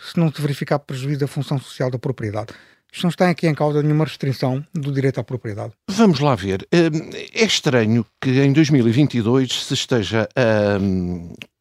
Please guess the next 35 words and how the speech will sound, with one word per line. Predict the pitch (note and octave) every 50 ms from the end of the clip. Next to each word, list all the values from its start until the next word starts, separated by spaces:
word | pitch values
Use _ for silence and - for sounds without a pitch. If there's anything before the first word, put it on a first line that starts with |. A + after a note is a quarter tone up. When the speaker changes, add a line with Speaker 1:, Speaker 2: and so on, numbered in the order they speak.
| _ _ -
Speaker 2:
tentar | C#3+ C3 B2 - F3 - -
consagrar | - B2 B2+ - - C3 G#2 A#2+ A#2 B2+ C3+ C#3 C3 B2+ A2 - - - - _
a | D#3 D3+
função | - - C3 A#2 - - C#3 A#2+
social | - A2+ - - - D3+ C3 A#2
da | A2+ G#2
propriedade | - G#2+ - - G#2+ G#2 G2 G2 F2+ -
privada. | - F#2 E2 - - C#3 - - - -
Isto | F#3+ - - A3
é | F3
claramente | - - D3 A#2+ A2+ A#2 A2 A2+ B2+ C#3+ - D3
um | C3+
princípio | A2+ B2+ A#2+ A#2 G#2 - B2 A#2 C3+
que | B2 -
vem | A2 A2 A2 A#2 B2 - - - - -
do | D#3+ D3
século | - - B2 - B2
dezenove. | G#2+ - A#2+ F#2+ F2 D#2+ E2+ - - _ - - _ -
Essa | B2 A#2+ - B2+
proposta | A2 - A2+ - - C#3 C3+ - D3+
está | C3+ - - C#3 C3 - -
desatualizada, | C#3+ - D3 C3 - B2 A#2 A2+ A2+ F#2+ A2 B2 C#3 C#3+
eu | C3 G#2
diria, | A2+ A#2 C#3 C#3
cento | - D#3 D3+ C#3 C#3
e | A#2+
cinquenta | - A#2+ A2+ A#2+ G2+ - F#2
anos. | F2 G2+ G2+ - - _ _ _ _ _ _ _ _ _ - - _ _
Sempre | - - - C#4 B3+ - -
se | - C#3+
entendeu, | B2 G#2+ - E3 E3+ D#3 D3 E3 G3 F#3 - _
toda | - C#4+ C4+ G#3+ G#3
a | D3+
gente | B2+ - A2 G2 F3
entende | F#3 E3 - E3+ F#3 F#3